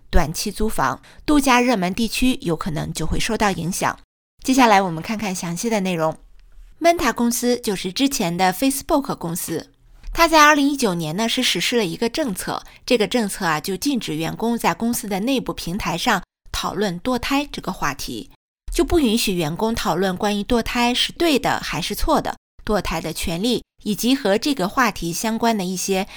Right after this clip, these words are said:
政治的观点、宗教的观点和人道主义的观点。因为呢，管理人员认为啊，这可能会造成一个不友善的工作环境。但是一些 Facebook 的员工，也就是 Meta 的员工啊，就对这个公司禁止他们在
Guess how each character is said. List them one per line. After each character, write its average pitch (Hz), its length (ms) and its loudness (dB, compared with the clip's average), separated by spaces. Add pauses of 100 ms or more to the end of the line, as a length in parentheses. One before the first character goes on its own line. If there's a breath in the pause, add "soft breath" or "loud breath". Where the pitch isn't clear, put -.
(160 loud breath)
政 208 180 2
治 156 100 -6
的 160 140 -4
观 233 260 0
点、 170 320 -2
宗 269 180 -2
教 285 180 2
的 - 80 -4
观 165 240 -6
点 160 200 -6
和 - 240 -8
人 151 200 -8
道 190 180 0
主 156 140 -6
义 147 100 -6
的 123 120 -8
观 160 220 -6
点。 147 240 -8 (300)
因 285 160 2
为 262 140 2
呢， 277 220 4 (180)
管 208 240 0
理 262 120 2
人 170 200 -2
员 170 160 -4
认 180 220 -2
为 131 100 -4
啊， 139 160 -4 (160)
这 311 140 2
可 - 140 -4
能 143 180 -6
会 196 180 -2
造 233 160 2
成 196 220 -4
一 160 100 -6
个 165 180 -4
不 - 160 -2
友 214 220 -2
善 254 300 -2
的 - 100 -4
工 165 180 -6
作 160 120 -4
环 156 200 -4
境。 156 240 -6 (400)
但 311 200 4
是 277 80 2
一 277 100 8
些 277 180 4
Facebook 277 540 -2
的 185 100 -4
员 160 220 -6
工， 196 160 -2
也 160 100 -2
就 185 60 -2
是 196 160 -4
Meta 214 380 0
的 170 100 -4
员 160 180 -4
工 214 220 0
啊， 190 160 4 (240)
就 330 140 0
对 302 160 2
这 285 100 -2
个 269 100 2
公 277 220 0
司 277 180 -2
禁 285 240 -2
止 - 140 -6
他 202 160 -6
们 180 100 -4
在 180 240 0